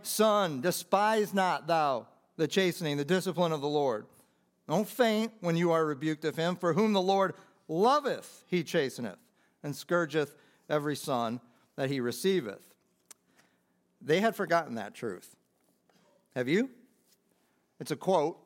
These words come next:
from Proverbs three eleven and twelve. I'll read that. It's just minorly different here. In Proverbs three eleven and twelve, it says, "My son, despise not thou the chastening of the Lord. Don't be weary of his correction. For whom the Lord loves,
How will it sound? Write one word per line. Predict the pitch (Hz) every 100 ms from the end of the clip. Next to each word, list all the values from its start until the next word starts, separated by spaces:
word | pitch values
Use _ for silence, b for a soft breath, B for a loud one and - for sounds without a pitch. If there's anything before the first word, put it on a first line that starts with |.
| -
from | 139
Proverbs | 127 151 139 131 120
three | - 147 139 135 143
eleven | 135 139 135
and | 117
twelve. | - 147 123
I'll | 127 135
read | 127 120
that. | 117 120
It's | 127
just | - 117 - _
minorly | 123 120 123 110 107
different | 117 127 117 110
here. | - 117 110 123 b b b b _ -
In |
Proverbs | 120 147 143 139
three | - 135
eleven | 123 123
and | 123
twelve, | 123 117
it | 113
says, | 147 120
"My | 127 127
son, | - 123 107
despise | 113 - 135 139 127
not | 135 139
thou | 123 113 120
the | 117
chastening | - 127 - 135 123 B B
of | 127 127
the |
Lord. | 131 120 110 113 b b b
Don't | 135 127
be |
weary | 131 135 135
of | 139
his | 139 139
correction. | - 165 143 123 - 127 120
For | -
whom | 120 151
the | 143
Lord | 131 135 127
loves, | 117 135 156 143 139 135 -